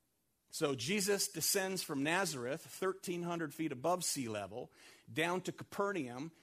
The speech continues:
six hundred ninety feet below sea level. And having arrived there, we read right here in verse twenty-one,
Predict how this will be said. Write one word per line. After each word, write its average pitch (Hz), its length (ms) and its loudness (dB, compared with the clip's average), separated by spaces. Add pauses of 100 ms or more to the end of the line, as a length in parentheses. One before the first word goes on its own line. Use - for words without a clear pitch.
(120)
six - 340 0
hundred 170 320 0
ninety 170 380 2
feet 170 300 -4
below 147 320 6
sea 139 280 2
level. 104 460 -2 (460)
And 151 240 2
having 196 380 6
arrived 185 460 6
there, 165 180 4
we 165 160 4
read 180 240 0
right 170 240 4
here 202 200 0
in 160 100 0
verse 185 240 4
twenty-one, 196 580 -2